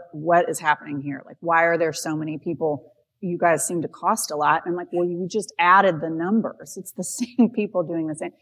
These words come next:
So that took some, like, unless you were in the management committee and you were a leader of the firm who was part of that decision, you know, there, and that's forty people,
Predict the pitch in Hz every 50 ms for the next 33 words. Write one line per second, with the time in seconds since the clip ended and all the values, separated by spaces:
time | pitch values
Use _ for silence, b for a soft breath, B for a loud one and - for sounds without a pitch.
0 | _ _ - - 233 208 180 214 226 262 277 - - - - 220 208 202 196 202
1 | - - - - 175 165 160 156 151 156 156 147 - _ _ _ _ _ _ -
2 | 196 208 220 226 233 240 - - - 269 262 269 233 226 220 208 202 185 - 185
3 | 190 180 180 175 180 190 196 202 208 - 226 220 214 - - 214 208 214 208 214
4 | 214 208 180 180 190 185 185 180 165 165 165 170 175 175 185 185 185 180 160 160
5 | 175 160 - - 170 170 175 180 180 175 180 175 165 165 156 - - 175 165 165
6 | 175 165 170 170 - - 160 151 - - - 160 156 151 185 208 214 220 233 247
7 | 240 247 _ _ _ _ _ _ _ _ _ _ _ _ _ _ _ _ _ _
8 | _ _ _ - - - 226 233 214 180 175 160 160 - 185 175 202 190 196 202
9 | - - 180 185 185 190 185 - - - - - 208 196 196 185 196 196 196 -
10 | 190 175 175 202 208 208 220 233 233 214